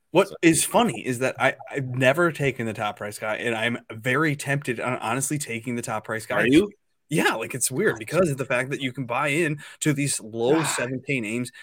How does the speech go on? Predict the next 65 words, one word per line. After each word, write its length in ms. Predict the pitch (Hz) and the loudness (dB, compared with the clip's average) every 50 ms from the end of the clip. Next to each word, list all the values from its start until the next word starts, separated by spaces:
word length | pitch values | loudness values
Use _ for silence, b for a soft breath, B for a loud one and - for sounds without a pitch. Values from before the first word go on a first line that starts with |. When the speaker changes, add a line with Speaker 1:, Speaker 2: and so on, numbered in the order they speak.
| B _ | B _
Speaker 1:
that 100 | - 117 - | -6 -4 -4
you 80 | 139 | -4
can 120 | 135 - 139 | -4 -2 -4
fall 260 | - - 139 139 143 | -2 0 2 2 2
in 80 | 143 | 2
love 140 | 143 147 139 | 2 2 0
with. 120 | 123 107 - | 0 -4 -6
You 80 | 110 | -10
can 120 | 110 110 107 | -12 -8 -6
get 100 | 120 117 | -6 -6
a 40 | |
Patrick 340 | 117 - 120 - - - - | -4 -6 -8 -8 -10 -6 -2
Reed, 180 | 143 147 143 147 b b b _ | -2 0 0 -2 b b b _
you 100 | - 117 | -14 -12
can 80 | 110 113 | -10 -8
get 140 | 117 110 104 | -8 -8 -8
a 20 | |
Tringali, 560 | - - - 117 113 127 135 139 147 143 143 143 B B | -10 -10 -8 -4 0 2 2 2 2 2 0 -4 B B
you 100 | - 110 | -18 -16
can 160 | 104 - 117 113 | -10 -6 -4 -4
get 100 | 110 113 | -4 -4
a 40 | 104 | -6
McNeely, 480 | 98 - - - 127 147 151 147 151 147 | -8 -10 -6 0 2 2 4 4 2 0
and 60 | 147 B B B - | -2 B B B -10
you 140 | 120 120 | -10 -10
can 140 | 113 - 104 | -10 -10 -6
do 240 | 104 - 175 196 165 | -2 2 2 2 2
this. 240 | - 101 - - - | 2 -2 -4 -6 -6
And 120 | - 123 110 | -6 -6 -6
I'm 100 | 107 101 | -6 -6
falling 340 | - - 143 147 139 135 | -4 0 2 2 2 2
in 120 | 131 120 117 | 2 0 0
love 160 | 143 160 156 | 0 -2 -2
with 140 | 143 - - | -2 -4 -4
these 200 | 127 135 127 - | -4 -4 -4 -4
three 200 | - 131 127 113 | -6 -6 -6 -4
human 260 | 123 131 127 110 107 | -4 -4 -4 -2 -2
beings 240 | 151 170 143 113 110 | -2 -2 -2 -4 -6
this 160 | 107 104 - | -8 -8 -6
week, 200 | 113 123 127 b b b b b b b | -6 -6 -6 b b b b b b b
of 120 | - 104 | -14 -10
course, 380 | - - 104 101 101 170 - - - _ _ _ | -8 -6 -6 -4 -4 -6 -6 -8 -14 _ _ _
'cause 100 | 113 101 | -8 -6
why 180 | 101 101 101 98 | -4 -2 -2 -2
wouldn't 300 | 98 101 101 98 - - | -2 -2 -4 -6 -6 -4
you? 180 | 120 151 175 b b b b b - | -4 -4 -4 b b b b b -4
And 160 | 123 131 127 | 0 2 4
then 320 | 151 196 170 120 113 131 b b b b b b _ - | 4 4 4 2 -2 -6 b b b b b b _ -12
you 200 | 131 135 131 123 | -8 -6 -4 0
can 200 | 147 147 139 131 | 2 2 2 2
afford 600 | 123 123 - - 156 170 233 285 311 277 - - | 0 -4 -6 0 4 6 6 6 6 4 2 0
Rahm 340 | 113 - - - - 113 135 | 0 -2 0 0 0 0 -2
because 220 | 147 147 - - | -2 -2 -2 -2
look 100 | 226 208 | 2 4
at 80 | 240 240 | 4 4
that. 60 | 202 | 4
You 100 | 170 147 | 2 -2
have 100 | 147 - - | -2 -4 -4
eighty-four 480 | 147 147 151 160 170 147 - 170 165 147 | 0 0 0 0 0 -2 0 0 0 2
hundred 400 | 113 139 151 160 151 135 117 117 | 2 0 0 0 0 -2 -4 -6
for 120 | - 131 | -4 -4
your 140 | 123 117 117 | -2 -2 -4
final 400 | 113 117 123 113 117 123 131 131 | -4 -4 -6 -4 -2 -2 -2 -4
two 220 | 120 - - 131 | -4 -4 -6 -6
people, 380 | 120 - 160 170 - - 92 - | -6 -6 -10 -10 -10 -10 -12 -14